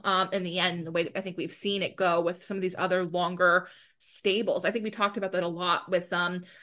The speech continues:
Suzuki-gun coming to an end, right? Like, the, it ca-, it went out on their terms, and the worst thing would have been for it to jump the shark completely,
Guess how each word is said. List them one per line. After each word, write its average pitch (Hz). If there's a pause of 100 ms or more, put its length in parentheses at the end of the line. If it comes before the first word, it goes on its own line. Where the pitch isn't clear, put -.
Suzuki-gun 202 (100)
coming 190
to 190
an 170
end, 165
right? 180
Like, 190
the, 180
it 196
ca-, 220
it 214
went 262
out 240
on 175
their 180
terms, 170
and 202
the 190
worst 208
thing 190
would 180
have 180
been 175
for 175
it -
to -
jump 214
the 208
shark 185
completely, 190